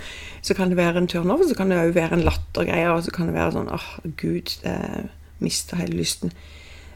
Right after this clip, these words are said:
Noen gir opp litt fort, og noen, eh, det, <laughs> så det er jo egentlig hva du vil. Jeg tenker det, kan vi ikke heller ha fokus på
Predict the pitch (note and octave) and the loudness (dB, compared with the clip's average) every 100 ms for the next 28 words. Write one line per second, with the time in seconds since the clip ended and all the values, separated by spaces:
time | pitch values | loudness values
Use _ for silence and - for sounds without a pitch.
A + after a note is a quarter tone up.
0 | - B3 C4 C#4 C4+ B3 B3 A#3 - C4 | -4 2 4 6 4 4 0 0 -2 -2
1 | - C4+ A3 G3 G#3 G3 F#3 F3+ F3+ G#3 | 0 2 4 4 4 4 4 2 0 -4
2 | A#3 - - - - G#3+ - G3+ A3+ - | -6 -12 -18 -18 -10 -8 0 2 2 2
3 | - - - - - - A3+ G3+ - - | -4 -4 -4 -8 -6 2 6 6 6 2
4 | E3+ E3 - E3 D#3+ E3 G3 G3+ F3 - | 2 0 0 -2 -2 2 2 2 0 -10
5 | - - - - - - - - - - | -20 -20 -20 -20 -20 -20 -20 -20 -20 -20
6 | - G#3+ - F3+ - F#3+ F3 - G3 G3 | -6 -4 0 0 2 0 0 0 2 2
7 | F#3+ F#3+ - F3+ F3+ F3+ - F3 - F#3 | 0 -4 -2 -2 -2 -6 -2 -4 -2 -2
8 | - - | -2 -8